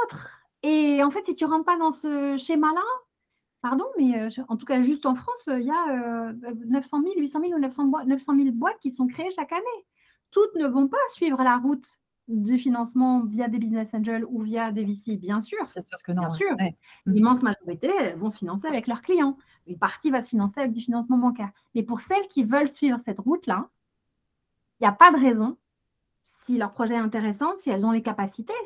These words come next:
Speaker 1: si, voilà, s'il y a une clientèle, c'est un, il n'y a pas de raison qu'elles n'aient pas les mêmes chances que les autres d'être considérées. Et côté investisseur, donc côté business angel, honnêtement, si tu as été D R H de boîte, euh, je sais pas, euh, directrice commerciale, responsable commerciale, euh, grand compte, euh, de je ne sais quel groupe,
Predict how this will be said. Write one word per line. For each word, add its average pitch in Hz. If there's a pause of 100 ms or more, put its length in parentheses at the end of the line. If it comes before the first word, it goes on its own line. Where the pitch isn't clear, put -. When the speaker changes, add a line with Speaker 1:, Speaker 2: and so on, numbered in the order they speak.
Speaker 1:
si, 202 (220)
voilà, 247 (160)
s'il 214
y 202
a -
une 190
clientèle, 202 (100)
c'est -
un, 254 (320)
il 208
n'y 175
a 160
pas 359
de 311
raison 214 (800)
qu'elles 185
n'aient 175
pas 302
les 320
mêmes 196
chances 262
que 240
les 202
autres 311
d'être 202
considérées. 190 (640)
Et 381
côté 294
investisseur, 202
donc 202
côté 247
business 202
angel, 208 (720)
honnêtement, 226 (120)
si 254
tu 240
as 208
été 202
D 240
R 247
H 220
de 208
boîte, 214
euh, 185
je 190
sais 302
pas, 466
euh, 196
directrice 220
commerciale, 320
responsable 302
commerciale, 269
euh, 214
grand 214
compte, 254
euh, 180
de 185
je 196
ne 202
sais 202
quel 180
groupe, 240